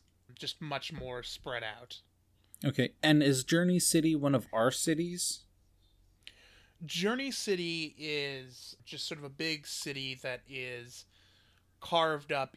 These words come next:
Speaker 1: Each faction controls a chunk of it, basically,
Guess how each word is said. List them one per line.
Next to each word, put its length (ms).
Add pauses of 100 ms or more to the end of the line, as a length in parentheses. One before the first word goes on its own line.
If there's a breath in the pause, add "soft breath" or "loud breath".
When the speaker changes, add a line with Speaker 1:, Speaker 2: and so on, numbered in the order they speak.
Speaker 1:
Each 540
faction 560
controls 800
a 60
chunk 340
of 80
it, 140
basically, 680